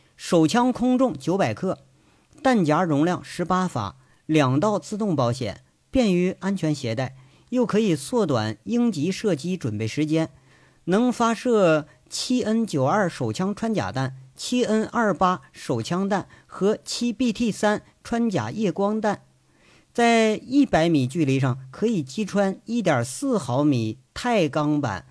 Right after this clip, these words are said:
或者三十层凯夫拉材料制成的防弹背心儿，在五十米距离上可以穿透汽车侧板，有效射程和火力密集度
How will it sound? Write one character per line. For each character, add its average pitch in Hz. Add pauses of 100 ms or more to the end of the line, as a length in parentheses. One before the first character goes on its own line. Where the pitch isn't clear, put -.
(120)
或 -
者 135 (260)
三 233
十 214
层 156 (280)
凯 127
夫 113
拉 190
材 143
料 175
制 160
成 127
的 143
防 127
弹 147
背 135
心 135
儿， 151 (560)
在 269
五 147
十 139
米 269
距 170
离 143
上 135 (280)
可 -
以 208
穿 208
透 202
汽 -
车 196
侧 202
板， 107 (380)
有 156
效 233
射 196
程 147
和 170
火 143
力 180
密 208
集 175
度 220